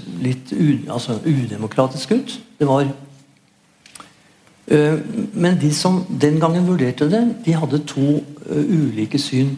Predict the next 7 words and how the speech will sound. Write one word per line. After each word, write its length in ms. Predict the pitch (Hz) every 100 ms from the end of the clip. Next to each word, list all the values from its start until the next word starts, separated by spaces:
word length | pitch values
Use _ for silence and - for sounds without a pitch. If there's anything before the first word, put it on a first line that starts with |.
| -
på, 280 | 120 127 127 - - _ _ - -
eh, 240 | - 123 117 120
hva 140 | 110
som 280 | - 139 - - - -
var 240 | - 123 123
mest 400 | 127 117 - -
demokratisk. 800 | 131 139 135 120 - 113 - -